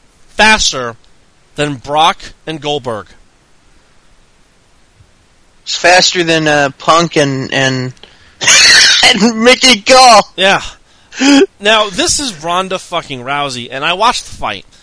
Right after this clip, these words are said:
Speaker 1: I watched the fight 'cause I was interested. I went in going, "Well, you know, she is Ronda fucking Rousey." And, you know, she had eight straight pay-per-view wins, and then she got her ass kicked by Holly Holm. So maybe it's just that Holly Holm was, you know, she was just that much better.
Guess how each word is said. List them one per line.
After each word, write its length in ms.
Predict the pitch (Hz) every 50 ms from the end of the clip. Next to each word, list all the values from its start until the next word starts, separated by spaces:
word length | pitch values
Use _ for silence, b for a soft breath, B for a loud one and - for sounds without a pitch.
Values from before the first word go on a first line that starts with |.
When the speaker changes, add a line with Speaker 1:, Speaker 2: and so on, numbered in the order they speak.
| b b b b _ _ _
Speaker 1:
I 40 | 147
watched 300 | 147 156 196 240 247 -
the 60 | 226
fight 220 | - 214 202 202 196
'cause 160 | - 165 175
I 60 | 170
was 180 | 160 156 131 139
interested. 420 | 180 180 - 170 - - 131 123
I 120 | 127 143 151
went 220 | 147 170 170 170
in 120 | 170 165
going, 200 | 156 160 165 180
"Well, 120 | 190 226 233
you 120 | 220 226
know, 200 | 247 269 269 254 b b b b b b b
she 220 | - - 156 185
is 180 | 220 226 190 160
Ronda 260 | 170 156 151 151 143
fucking 300 | - 143 131 120 127 117
Rousey." 400 | 110 104 98 92 85 80 71 - - _ _ _ _ _ _ _ _ -
And, 480 | 123 127 127 127 127 123 123 120 120 - 123
you 100 | 131 131
know, 440 | 131 127 123 123 120 120 120 107 - _
she 240 | - - 165 160 131
had 280 | 135 151 143 139 135 -
eight 260 | - 185 220 262 262
straight 480 | - - - - - 214 208 202 185 -
pay-per-view 400 | - 165 170 165 151 156 170 160
wins, 320 | 143 151 147 147 147 131
and 80 | 127 127
then 80 | 143 143
she 140 | - -
got 140 | 147 139 127
her 60 | 120
ass 280 | 127 151 170 165 147 -
kicked 240 | - 147 127 - -
by 100 | 113 110
Holly 240 | 98 101 95 98 101
Holm. 380 | - 151 165 147 113 92 90 b b b b b b b b -
So 580 | - - - 147 139 135 131 131 127 127 110 104 110
maybe 280 | 139 170 208 214 214
it's 200 | 214 202 185 -
just 260 | - 185 185 165 - -
that 160 | 160 143 123
Holly 240 | 143 147 165 170 143
Holm 360 | - 160 151 151 156 143 143
was, 400 | 139 135 131 127 113 - - -
you 80 | 156
know, 220 | 151 117 110 113 b b b b b b b b - - - - 175
she 220 | - - 147 143
was 160 | 131 135 131
just 240 | - 135 123 - -
that 180 | 135 123 127 113
much 220 | 117 123 117 -
better. 320 | - 156 165 147 117 98